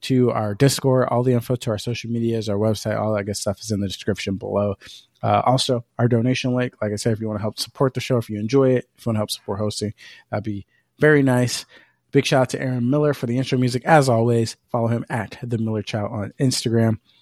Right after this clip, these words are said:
Uh, and you can find me on social media as The Hoop Man, where the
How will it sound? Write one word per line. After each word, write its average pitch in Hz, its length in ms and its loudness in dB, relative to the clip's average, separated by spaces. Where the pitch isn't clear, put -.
Uh, 113 200 4
and 113 120 2
you 107 60 -2
can 104 80 -6
find 101 180 -2
me 104 120 0
on 95 60 -2
social 104 280 -4
media 101 260 -2
as 95 200 -6
The 107 260 -6
Hoop 135 240 4
Man, 131 220 2
where 107 100 0
the 98 180 -6